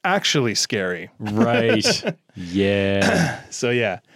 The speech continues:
Speaker 1: Uh, so throughout the eighties, lots of albums and singles and E Ps and lots of touring.
Speaker 2: Mm-hmm.
Speaker 1: Uh, around eighty-four, eighty-five, they had their one hit single called Love Like Blood,
Speaker 2: Okay.
Speaker 1: which is their brief, uh, commercial success.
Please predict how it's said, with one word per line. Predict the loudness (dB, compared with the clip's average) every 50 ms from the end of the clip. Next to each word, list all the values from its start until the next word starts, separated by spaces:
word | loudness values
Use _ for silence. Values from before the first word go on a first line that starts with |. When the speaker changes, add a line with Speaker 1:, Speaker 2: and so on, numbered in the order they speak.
| -20 -20 -20 -20 -10 -6
Speaker 1:
Uh, | -4 -2 0 0 0 2
so | 2 2 2
throughout | 4 4 6 6 6 6 4
the | 4
eighties, | 4 4 4 4 4 2
lots | 2 0 0 0 -2
of | -2
albums | 0 0 0 0 0 0 -2 -4
and | -6 -4
singles | 0 2 2 4 4 2 2 0
and | -2
E | -6 -6 -4 0 0 2 2 2
Ps | 0 0 -4 -8 -12 -16 -20 -18 _ -12
and | -12 -10 -8
lots | -6 -2 -2 -2 -2 -4 -6
of | -6
touring. | -6 -4 -2 -2 -2 -2 -4 -8 -10 _ -4
Speaker 2:
Mm-hmm. | -2 -2 -2 -4 -8 -18 -10 -6 -4
Speaker 1:
Uh, | -2 0 0 2
around | 2 2 0 0 0 0
eighty-four, | -2 0 0 0 0 0 2 2 4 4
eighty-five, | 4 2 0 -2 -2 0 2 2 2 2 2
they | 2 2 2
had | 0 0 0 -2 -2 -2 -2
their | -2 0 0 0 0 0
one | 0 0 0 0 0 0 0 0 -2 -2
hit | -2 -2 -2 -2
single | -2 -2 0 0 0 2 2 2 2 2 0 -2 -4
called | -4 -4 -2 -2 0
Love | 0 0 0 0 0
Like | -2 -2 -2 -4 _
Blood, | 0 0 2 2 0 -2 -4 -8 -14 -18 -18 -20 -20 -14 _ -2
Speaker 2:
Okay. | 0 0 2 0 0 -2 -4 _ -10
Speaker 1:
which | -8 -4 -2
is | -2 0
their | 0 0 0 0 -2
brief, | -4 _ -4 -4 -4 -4 -6 -4 -2
uh, | 0 0 -2 -4 -6 -12 -12
commercial | -8 -4 -4 -4 -4 -4 -6
success. | -6 -6 -8 -8 -6 -4 -4 -4 -4 -4 -8 -12